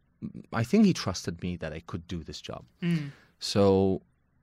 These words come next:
Speaker 1: I started doing this job within the first week, uh, because it was supposed to be around ten days of work. It was economically, it was very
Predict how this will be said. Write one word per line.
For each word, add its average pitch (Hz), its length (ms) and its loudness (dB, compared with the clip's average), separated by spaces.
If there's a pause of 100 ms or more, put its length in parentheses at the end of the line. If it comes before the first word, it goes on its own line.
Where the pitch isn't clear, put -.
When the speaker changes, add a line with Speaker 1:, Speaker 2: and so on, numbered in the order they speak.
(160)
Speaker 1:
I 107 40 0
started 127 420 4
doing 95 220 2
this 85 160 -4
job 87 340 -2
within 92 380 0
the 82 60 -6
first - 420 -6
week, 90 300 -8 (520)
uh, 80 580 -12 (220)
because 98 340 -6
it 107 40 -2
was 104 120 -4
supposed - 440 -10
to 92 60 -14
be 87 220 -10
around 85 380 -10
ten 90 220 -10
days 98 240 -8
of 107 80 -16
work. 117 240 -8 (1400)
It 127 200 0
was 131 180 4
economically, 123 680 -2
it 151 100 -6
was 107 220 -6
very 95 360 -6